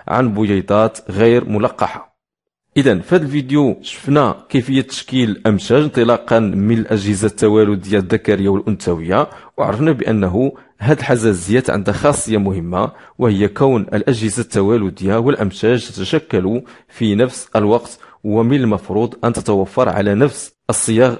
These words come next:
الصبغية اللي هي نفسها الصيغة الصبغية للنبات المشيجي الأصلي، سواء الذكري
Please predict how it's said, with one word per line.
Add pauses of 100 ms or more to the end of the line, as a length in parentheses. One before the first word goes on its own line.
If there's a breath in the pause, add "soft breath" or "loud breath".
الصبغية
اللي
هي
نفسها
الصيغة
الصبغية (200 loud breath)
للنبات
المشيجي (120)
الأصلي،
سواء
الذكري